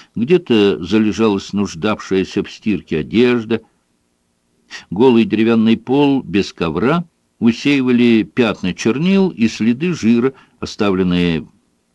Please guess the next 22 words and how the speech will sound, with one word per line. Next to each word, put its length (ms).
пронесёнными 800
тайком 520
лакомствами. 1000
Стену 580
покрывали 540
панели 680
из 180
тёмной 480
узловатой 540
сосны, 640
все 680
в 120
трещинах, 800
и 40
далеко 460
не 160
все 320
трещины 600
удавалось 560
скрыть 520
за 200
яркими 680